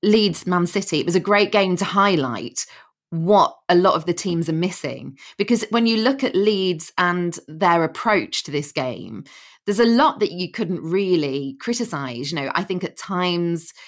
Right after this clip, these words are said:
it was t-, high tempo, they were pressing in numbers, it was quite fluid, but then it would all break down with the final phase. And with Man City, it's the final phase where they are just unstoppable.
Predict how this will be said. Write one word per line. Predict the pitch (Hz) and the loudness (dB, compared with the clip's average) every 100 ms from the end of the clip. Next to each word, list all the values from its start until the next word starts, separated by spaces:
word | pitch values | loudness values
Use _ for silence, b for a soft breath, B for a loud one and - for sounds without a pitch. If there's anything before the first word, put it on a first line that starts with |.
| B B _ | B B _
it | 170 - | -4 0
was | 170 160 - | 0 0 -4
t-, | - 180 | -8 -8
high | - 190 190 | 0 0 0
tempo, | - 170 170 165 175 170 165 170 165 165 | -2 -2 -2 -4 -2 0 0 0 -2 -2
they | 165 151 | -2 -4
were | 147 | -4
pressing | 147 180 - 170 | -4 -6 -4 -4
in | 170 | -2
numbers, | 170 165 165 165 160 160 160 156 - | 0 -2 -2 -4 -2 -2 -2 -4 -8
it | |
was | - | -12
quite | - - - | -8 -10 -10
fluid, | - 180 170 156 151 - B B _ | -6 0 2 2 0 -4 B B _
but | - - | -6 0
then | 220 214 | 0 4
it | |
would | 208 - | 2 2
all | 226 220 214 | 4 4 4
break | 196 190 165 | 0 0 2
down | 185 170 | 2 2
with | 160 151 | -2 -6
the | |
final | - - 170 160 151 | -6 -4 -2 -4 -4
phase. | 190 175 139 - - - - b b b b - | -2 -2 -4 -8 -12 -14 -16 b b b b 2
And | 185 180 180 - - | 4 2 -2 -4 -4
with | 190 196 | -2 2
Man | 196 190 | 2 0
City, | - 233 175 | 0 -2 -2
it's | 151 - | -2 -4
the | |
final | 175 190 175 170 | 0 0 2 -2
phase | 160 170 160 147 | -2 -2 0 -2
where | 165 165 160 - 147 | 0 2 2 0 -4
they | 160 180 175 | -2 0 2
are | 165 | 2
just | 170 170 151 | 0 -6 -8
unstoppable. | 151 - - - 127 131 | -8 -8 -10 -12 -14 -14